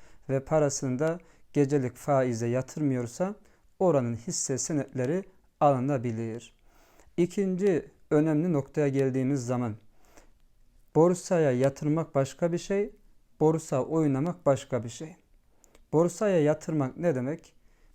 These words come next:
Bir firmanın, helal bir firmanın, ticareti helal olan bir firmanın ortağı olmak ve oradan kar veya zarar sağlamak demektir.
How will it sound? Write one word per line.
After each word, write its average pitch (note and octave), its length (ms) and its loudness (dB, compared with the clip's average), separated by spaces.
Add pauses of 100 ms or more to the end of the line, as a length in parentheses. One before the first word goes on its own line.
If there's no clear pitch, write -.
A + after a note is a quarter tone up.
Bir G3+ 140 4
firmanın, C#3+ 680 0 (340)
helal D#3 600 2
bir D3+ 140 0
firmanın, C3+ 720 -4 (360)
ticareti C3 640 0
helal C#3 320 2
olan B2 360 -2
bir D3 120 -2
firmanın C#3 640 -4 (500)
ortağı E3+ 560 4
olmak C#3 560 -2 (200)
ve F3+ 100 0
oradan F3 500 2 (360)
kar G3 260 4
veya F3+ 400 2 (180)
zarar D#3 440 4
sağlamak B2+ 800 -4
demektir. - 800 -4